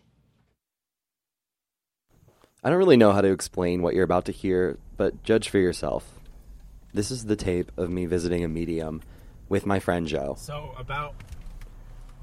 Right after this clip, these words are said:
Speaker 2: what my mom said when, 'cause I was like, "We're gonna go see a medium."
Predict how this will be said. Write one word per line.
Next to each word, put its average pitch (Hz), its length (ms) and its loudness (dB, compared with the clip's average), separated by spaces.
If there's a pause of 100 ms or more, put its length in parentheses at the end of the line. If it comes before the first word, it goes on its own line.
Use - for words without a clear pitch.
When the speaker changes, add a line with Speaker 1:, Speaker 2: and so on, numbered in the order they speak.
(320)
Speaker 2:
what 123 140 -14
my 120 120 -8
mom 110 300 -6
said 90 340 -6 (760)
when, 110 400 -8 (180)
'cause 123 140 -8
I 117 100 -4
was 113 100 -6
like, 92 140 -8
"We're 107 200 -2
gonna 110 120 -2
go 107 40 0
see 101 160 -4
a - 20 -4
medium." 98 360 -4